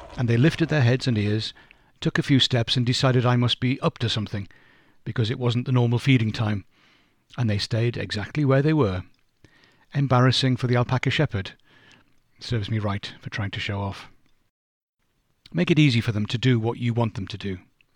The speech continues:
Laneways and single option routes make life simpler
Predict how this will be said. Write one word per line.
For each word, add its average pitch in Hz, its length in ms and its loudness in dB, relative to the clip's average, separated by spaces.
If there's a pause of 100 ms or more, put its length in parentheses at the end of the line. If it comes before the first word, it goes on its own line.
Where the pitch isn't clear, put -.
(960)
Laneways 131 640 4
and 107 220 -2
single 131 360 2
option 120 360 -2
routes - 420 0 (460)
make 113 260 -2
life 107 480 -4
simpler 127 600 -2